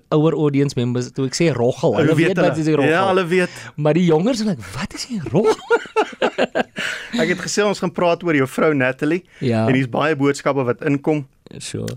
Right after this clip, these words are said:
Speaker 2: Uh, van iemand wat sê, uh, "Ek hou baie van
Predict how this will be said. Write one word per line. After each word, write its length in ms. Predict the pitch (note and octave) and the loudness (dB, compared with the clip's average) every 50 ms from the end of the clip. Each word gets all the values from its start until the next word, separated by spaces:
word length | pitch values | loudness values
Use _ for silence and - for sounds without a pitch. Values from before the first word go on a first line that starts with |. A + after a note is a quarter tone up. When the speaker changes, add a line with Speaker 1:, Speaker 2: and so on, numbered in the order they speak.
| - | -2
Speaker 2:
Uh, 300 | A#2+ A#2 A#2 A#2 A#2 A#2 | 0 2 2 4 2 2
van 240 | A2 - - B2+ A2 C3 | 0 -2 -4 -6 -4 -4
iemand 360 | C#3 C#3+ C3+ C3 C3 A#2+ G#2+ | -2 0 0 0 0 -2 -2
wat 180 | A#2+ A#2 - | -4 -4 -4
sê, 1000 | - - - - D3 C#3+ C#3+ C#3+ C#3+ D3 D3+ D#3+ F3+ G#3+ B3+ C4 B3+ B3+ B3+ B3 - - - - - - - - - _ - | -4 -6 -2 0 0 2 2 2 2 2 2 2 0 0 0 -2 -2 -2 -2 -4 -6 -8 -18 -20 -20 -20 -20 -20 -20 _ -6
uh, 260 | - - B2 - - D3 | -4 -2 0 0 0 -2
"Ek 80 | C#3 | -2
hou 200 | - C3 E3+ G3+ | 0 0 0 0
baie 240 | E3 E3+ E3 F3 F3+ | 0 0 0 0 -2
van 180 | E3+ - E3+ | -4 -4 -6